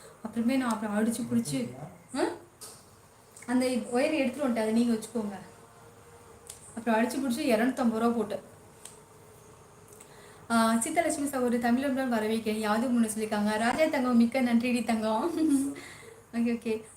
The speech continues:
ஆ, சி எஸ் சகோ, இனிய இரவு வணக்கம். தங்கப்பிள்ளை வணக்கம். வாருங்க தம்பு, வணக்கம், வணக்கம். நல்லா இருக்கீங்களா? வாருங்கள், வணக்கம். பன்னெண்டுல, பன்னெண்டா? பன்னெண்டுனா என்னம்மா ராஜாமா?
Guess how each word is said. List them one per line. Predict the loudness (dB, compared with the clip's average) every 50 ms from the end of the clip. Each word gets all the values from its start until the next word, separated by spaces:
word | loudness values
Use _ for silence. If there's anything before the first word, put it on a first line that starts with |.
| -6 -2
ஆ, | 0 2 2 2
சி | 2 2 0 0
எஸ் | 0 0 0
சகோ, | 0 0 2 2 4
இனிய | 4 4 4 4 2 2
இரவு | 2 2 2 2 2 2
வணக்கம். | 0 0 -2 -2 -2 0
தங்கப்பிள்ளை | 0 0 0 0 0 0 0 0
வணக்கம். | 0 0 0 0 0 0 2 4
வாருங்க | 4 4 4 2 2 0 0
தம்பு, | 0 0 0 0 0 0
வணக்கம், | 0 0 0 -2 -2 -2 -2
வணக்கம். | 0 0 -2 -2 -2 0 0 2
நல்லா | 2 2 2 2
இருக்கீங்களா? | 0 -2 -2 0 2 4 4 4 2 2
வாருங்கள், | 0 0 0 0 0 0 0
வணக்கம். | -2 -2 -4 -4 -4 -4 -2 -2
பன்னெண்டுல, | -2 -2 0 0 -2 -2 -2 -2 -4 -4 -2 -2
பன்னெண்டா? | 0 0 0 0 0 -2 -2 -2 -4 -6 -4
பன்னெண்டுனா | -2 0 0 0 0 0 0 0 0
என்னம்மா | 2 2 2 2 0 0 0 0 0
ராஜாமா? | 0 2 2 2 4 4 2 2 0